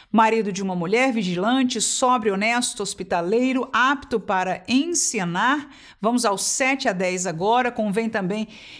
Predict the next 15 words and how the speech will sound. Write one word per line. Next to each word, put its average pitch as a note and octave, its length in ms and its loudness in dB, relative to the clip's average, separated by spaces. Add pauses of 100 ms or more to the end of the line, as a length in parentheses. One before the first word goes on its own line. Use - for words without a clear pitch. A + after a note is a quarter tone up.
que C#4 140 2
tenha C#4 380 2
bom D4+ 340 2
testemunho C4 640 0
dos A#3+ 160 -2
que B3 80 -6
estão A#3 220 0
de F#3 120 -4
fora, B3+ 440 0
para A#3 180 0
que A#3+ 100 -4
não A3+ 160 -2
caia A#3 400 -2
em A#3 160 -2
afronta D4+ 840 -2